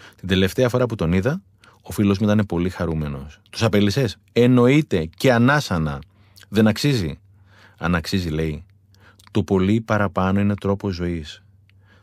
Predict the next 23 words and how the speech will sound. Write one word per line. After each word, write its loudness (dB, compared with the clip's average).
Το -6
είχε -2
πει 0
εξαιρετικά -2
η -2
Κική -4
Δημουλά. 0
Αλλά -2
εγώ -2
πια -4
είμαι 0
σε -4
ρήξη -2
με -2
το -6
λίγο. -8
Σε -8
ευχαριστώ 2
πολύ 2
για 0
τη -4
σημερινή 0
συζήτηση. -8